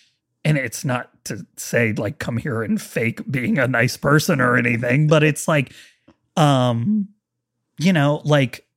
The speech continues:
it, it was because everybody here is, like, so nice and so, uh,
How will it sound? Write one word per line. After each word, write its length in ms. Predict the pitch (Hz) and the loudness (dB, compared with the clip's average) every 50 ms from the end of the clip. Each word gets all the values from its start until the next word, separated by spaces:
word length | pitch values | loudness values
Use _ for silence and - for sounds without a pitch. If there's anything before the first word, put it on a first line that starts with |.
| _ _ _ _ _ _ _ _ _ _ _ _ | _ _ _ _ _ _ _ _ _ _ _ _
it, 260 | - 160 170 - - _ _ _ _ _ _ _ _ _ _ _ _ _ _ _ _ _ _ _ _ _ _ _ - | 0 0 0 0 -4 _ _ _ _ _ _ _ _ _ _ _ _ _ _ _ _ _ _ _ _ _ _ _ -2
it 180 | 175 170 160 - | -2 -2 0 0
was 640 | 160 151 156 151 147 143 131 123 - - - - _ _ _ _ _ _ _ _ _ _ _ _ _ - 170 | 2 4 4 4 4 4 2 0 -2 -6 -10 -12 _ _ _ _ _ _ _ _ _ _ _ _ _ -6 -4
because 500 | 143 160 147 - - 165 156 175 170 156 | -2 -2 -2 0 0 2 2 2 2 0
everybody 500 | 165 151 156 170 165 147 151 147 151 143 | 0 0 2 0 0 0 0 0 0 0
here 340 | 131 - 139 135 147 151 147 | 0 -2 -2 0 0 0 -2
is, 140 | 139 - - | -2 -4 -4
like, 140 | 135 120 - | -6 -6 -8
so 260 | - - - 131 139 | -6 -4 -2 -2 -2
nice 500 | 131 117 113 110 110 117 135 135 - - | -2 -2 -2 -2 0 0 0 -2 -4 -6
and 140 | 127 - - | -6 -8 -8
so, 540 | - - 135 113 117 120 120 123 120 113 - - - - - _ _ _ | -8 -6 -2 -2 0 0 0 0 -2 -2 -4 -10 -20 -20 -20 _ _ _
uh, 420 | - 123 117 110 107 101 101 107 | -6 -4 -4 -4 -4 -6 -8 -10